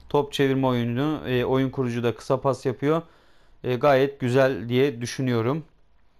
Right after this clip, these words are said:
Abdullah Avcı, yedi yüz seksen yönetim becerisi var. Yetmiş sekizde uyumluluğu var. E, benim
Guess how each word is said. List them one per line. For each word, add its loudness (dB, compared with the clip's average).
Abdullah 0
Avcı, 2
yedi 0
yüz -2
seksen -2
yönetim -4
becerisi -2
var. 2
Yetmiş -6
sekizde -4
uyumluluğu -2
var. 2
E, 4
benim 0